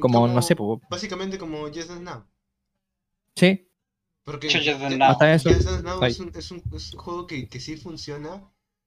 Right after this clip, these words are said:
Speaker 2: y que se mantiene
Speaker 1: <clears throat>
Speaker 2: ya mucho tiempo. Se
Speaker 1: Porque
Speaker 2: anunció
Speaker 1: Just Dance
Speaker 2: hace mucho
Speaker 1: Now
Speaker 2: tiempo y pega,
Speaker 1: Porque
Speaker 2: pega.
Speaker 1: Just, Just,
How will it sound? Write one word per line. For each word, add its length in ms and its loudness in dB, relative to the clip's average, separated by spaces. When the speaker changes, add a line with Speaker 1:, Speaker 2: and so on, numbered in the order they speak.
Speaker 2:
y 100 -12
que 140 -12
se 120 -12
mantiene 600 -4
Speaker 1:
<clears throat> 20 -20
Speaker 2:
ya 340 -10
mucho 480 -10
tiempo. 440 -14
Se 180 -20
Speaker 1:
Porque 380 2
Speaker 2:
anunció 120 2
Speaker 1:
Just 100 2
Dance 180 4
Speaker 2:
hace 20 8
mucho 0 -
Speaker 1:
Now 300 6
Speaker 2:
tiempo 320 -12
y 300 -18
pega, 340 -14
Speaker 1:
Porque 280 2
Speaker 2:
pega. 180 4
Speaker 1:
Just, 140 -6
Just, 360 2